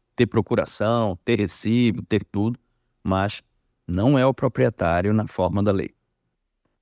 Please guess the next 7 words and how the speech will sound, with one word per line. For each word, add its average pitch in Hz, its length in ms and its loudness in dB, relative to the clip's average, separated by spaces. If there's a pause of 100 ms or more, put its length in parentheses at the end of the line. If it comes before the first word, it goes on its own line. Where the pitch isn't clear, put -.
(180)
Bom, 135 180 -2
e 143 80 2
a 165 80 4
boa 185 200 4
notícia 170 600 0 (640)
é 143 160 2
que 120 440 2